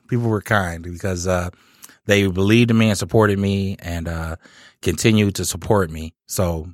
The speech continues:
it was a lot of, uh, free food given out, uh, with even people sampling my food and putting my food out there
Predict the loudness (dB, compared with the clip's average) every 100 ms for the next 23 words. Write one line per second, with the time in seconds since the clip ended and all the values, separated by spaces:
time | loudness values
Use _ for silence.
0 | _ _ _ _ _ _ _ _ _ _
1 | -6 0 0 0 2 2 4 2 0 -2
2 | -2 -4 2 2 2 0 0 -2 -4 -2
3 | -2 -4 -8 _ _ _ _ _ -8 -6
4 | -4 -6 -4 0 4 4 4 2 2 0
5 | 4 4 4 2 0 -2 -4 -4 -4 -8
6 | -2 0 0 0 2 2 4 2 0 -8
7 | -8